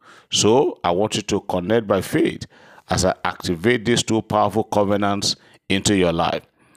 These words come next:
Father, I connect to the grace, your grace upon my life, and I act-,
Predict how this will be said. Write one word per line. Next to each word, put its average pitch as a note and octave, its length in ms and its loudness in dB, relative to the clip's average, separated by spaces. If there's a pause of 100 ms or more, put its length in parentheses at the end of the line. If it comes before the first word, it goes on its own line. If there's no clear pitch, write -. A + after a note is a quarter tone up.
Father, B2 500 0 (640)
I F2 80 0
connect G#2 600 -2
to F#2 180 0
the F#2 220 -4
grace, A2+ 480 0 (240)
your E2+ 120 -2
grace G#2 300 0
upon G#2+ 340 0
my F#2+ 120 2
life, G#2+ 400 -2 (440)
and F#2+ 160 0
I F#2+ 80 0 (140)
act-, - 320 -6